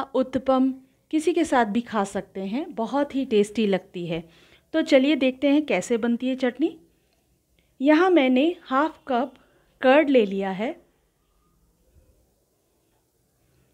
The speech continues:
और उसमें मैंने ऐड किया है ग्रीन चिली, इसे मैंने तोड़ के डाल लिया है। इसके बाद मैंने छः से सात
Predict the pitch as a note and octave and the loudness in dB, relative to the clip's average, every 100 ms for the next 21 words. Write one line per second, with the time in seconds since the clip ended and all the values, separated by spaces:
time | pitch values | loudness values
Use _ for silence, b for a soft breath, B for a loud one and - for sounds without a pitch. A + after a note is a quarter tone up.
0 | _ _ _ _ _ _ C4+ C#4+ D4+ - | _ _ _ _ _ _ -2 0 0 0
1 | E4 D4+ C4 D4 - G#3+ C4 C4 B3 A3+ | 2 4 4 2 2 0 -2 -2 -2 -2
2 | G#3+ G#3 A3+ C#4 _ _ _ _ _ _ | -2 -4 -4 -6 _ _ _ _ _ _
3 | _ _ _ _ _ _ _ _ - B3+ | _ _ _ _ _ _ _ _ 0 4
4 | C4+ D#4 D#4+ - G#3+ F3 E3 E3 _ _ | 6 4 2 -2 -4 -4 -8 -12 _ _
5 | _ A#3+ C4+ B3 B3 D#4+ D4+ A#3+ F3+ F#3+ | _ -10 -4 -2 0 -2 0 0 0 -6
6 | F3 D#3+ D#3+ E3 E3 F3 F3+ - - - | -8 -8 -10 -12 -12 -14 -18 -20 -20 -20
7 | - _ _ _ _ _ _ _ _ _ | -20 _ _ _ _ _ _ _ _ _
8 | _ _ _ _ _ - C4+ - D4+ A#3+ | _ _ _ _ _ -12 -12 -4 -2 0
9 | A#3+ D4+ - A#3+ A3 G#3 A3 B3 - _ | 0 0 -4 -8 -4 -4 -4 -8 -12 _
10 | _ _ - C4 C4+ C#4 C4+ A#3+ B3 D4+ | _ _ -2 0 2 -2 -2 -2 -2 -4